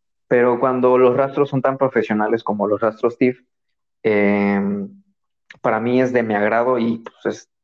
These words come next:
está súper bien porque tra-, saben tratar a la vaca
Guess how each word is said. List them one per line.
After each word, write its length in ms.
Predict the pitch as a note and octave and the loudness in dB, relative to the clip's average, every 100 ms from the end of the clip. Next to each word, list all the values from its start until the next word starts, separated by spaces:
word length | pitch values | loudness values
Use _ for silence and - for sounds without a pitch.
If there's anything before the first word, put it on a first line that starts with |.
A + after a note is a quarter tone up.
| _ _ _ _ _ _ _ _ | _ _ _ _ _ _ _ _
está 240 | - - A#2 | -4 -2 -2
súper 260 | C3 C3 | 0 0
bien 180 | A#2 C#3 | 0 0
porque 300 | C3 - B2 | -2 -2 -2
tra-, 140 | B2 | -2
saben 320 | A#2+ C#3 C#3+ C#3+ | 0 0 0 0
tratar 300 | B2+ - C3+ | 0 0 -2
a 60 | |
la 120 | C3 | 0
vaca 460 | A#2+ B2 A#2+ B2+ B2 | 0 0 -2 -4 -4